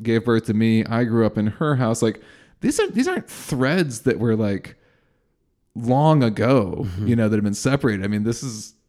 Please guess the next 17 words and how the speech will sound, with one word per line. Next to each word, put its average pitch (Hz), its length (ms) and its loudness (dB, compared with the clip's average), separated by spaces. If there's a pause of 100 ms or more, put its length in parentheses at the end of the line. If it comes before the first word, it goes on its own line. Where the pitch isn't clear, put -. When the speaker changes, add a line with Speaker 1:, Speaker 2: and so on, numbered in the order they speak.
Speaker 1:
this 147 140 -6
is, 185 180 -8 (840)
yeah. 120 280 -4 (220)
Speaker 2:
Yeah, 139 200 2
this 135 200 0
is 233 100 2
part 139 200 6
of 143 60 8
the 175 60 6
Speaker 1:
Overlapping 143 400 6
lifetimes. 117 480 0
Speaker 2:
It's 160 180 4
an 156 100 6
illusion 123 560 6
that 92 140 0
we 95 100 0
have, 87 520 -2